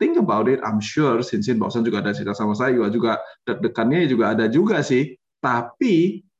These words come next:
you overcome the deg-degannya, you overcome bahwa adalah, "Aduh, bisa nggak ya?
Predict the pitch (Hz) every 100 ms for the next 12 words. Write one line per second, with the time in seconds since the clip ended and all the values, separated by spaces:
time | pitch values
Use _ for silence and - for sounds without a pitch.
0 | _ 165 185 - 175 156 160 143 143 135
1 | 127 117 104 104 127 107 107 104 107 143
2 | 113 104 123 120 113 110 104 147 147 110
3 | 110 107 131 127 131 113 110 120 147 131
4 | 104 110